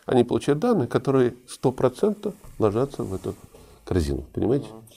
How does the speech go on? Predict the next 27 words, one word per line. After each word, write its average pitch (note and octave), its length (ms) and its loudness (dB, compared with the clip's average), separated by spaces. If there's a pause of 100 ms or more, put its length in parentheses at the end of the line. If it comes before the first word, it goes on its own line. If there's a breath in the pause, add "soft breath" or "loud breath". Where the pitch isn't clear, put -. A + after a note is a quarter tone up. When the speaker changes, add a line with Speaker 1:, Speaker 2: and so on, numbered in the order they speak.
(220 soft breath)
Speaker 2:
И A#2 60 -10
нельзя B2 260 -2
же D#3+ 140 -6
жить, C#3 300 -12
э, A#2 1000 -6
в A#2+ 60 -14
научном B2 480 -8
мире, D3 320 -6
э, A2 840 -6
особняком, A2 600 -12
да? B2 120 -8
Вы A2+ 100 -10
наверняка A#2 680 -8
общаетесь, A#2+ 680 -12
э, G#2+ 420 -14
с, - 40 0
Speaker 1:
Общаюсь. A#2 540 6
Speaker 2:
э, G#2+ 220 -18
учеными, B2 920 -12
с A2 240 -12
Speaker 1:
Но G#2+ 100 8
все A#2 180 6
больше A#2+ 280 6
и G#2 40 2
больше G#2+ 200 0
сторонников E2+ 640 2 (720)
появляется, D2+ 480 -2